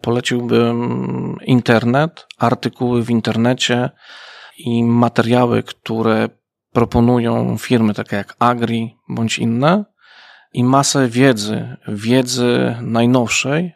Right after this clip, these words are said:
która lepiej się przyda nam niż, e, w takiej książce. A w internecie jesteśmy w stanie też wybrać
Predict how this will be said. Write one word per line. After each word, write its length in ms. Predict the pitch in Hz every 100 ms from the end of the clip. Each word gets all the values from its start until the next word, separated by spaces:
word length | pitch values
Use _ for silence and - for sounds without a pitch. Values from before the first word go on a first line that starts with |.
| _
która 400 | - 123 123 -
lepiej 560 | 131 120 123 143 139 110
się 200 | - 117
przyda 680 | - 123 185 208 120 123 127
nam 320 | 120 117 117
niż, 340 | 113 - - -
e, 260 | 117 120
w 60 | -
takiej 260 | 120 113
książce. 520 | 110 - 113 107 - - _ _ - - - - -
A 320 | 113 113 117
w 80 | 117
internecie 500 | 120 127 139 135 123
jesteśmy 400 | 120 117 - 113
w 60 |
stanie 360 | - - 123 120
też 260 | - 110 110
wybrać 500 | 120 117 117 -